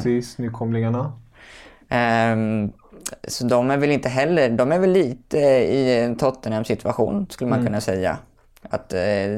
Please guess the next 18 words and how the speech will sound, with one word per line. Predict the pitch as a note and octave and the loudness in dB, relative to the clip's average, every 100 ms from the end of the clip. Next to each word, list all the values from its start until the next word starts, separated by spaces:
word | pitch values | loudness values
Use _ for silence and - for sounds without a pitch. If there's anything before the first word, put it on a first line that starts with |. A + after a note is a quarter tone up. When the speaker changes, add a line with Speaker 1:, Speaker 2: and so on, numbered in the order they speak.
| A2 | -4
Speaker 2:
de | G#2+ | -2
har | A#2+ | -2
inte | A#2+ A#2 A#2 | -2 -4 0
haft | C#3 C#3 | 0 0
den | A#2 A2 G#2+ G#2 | -2 -4 -4 -6
starten | - A2 A2 - | -2 0 0 -4
på | A#2+ | -8
säsongen | - A2+ G#2+ | -2 -2 -2
som | G#2+ A2 | -4 -2
de | A#2+ C3+ | 0 2
ville | A#2 | 2
ha. | G#2+ F#2+ | 2 0
Speaker 1:
Mm. | A2+ G#2 - - - - - | -2 -4 -10 -20 -20 -12 -2
Speaker 2:
Messi | C3 B2+ - | 0 0 0
gick | B2 B2 B2 | 0 2 0
ut | A#2 | -2
skadad | - A2+ A2+ A2 | 2 2 4 4
igen | A2+ A2 A2 A#2+ | 4 2 0 -2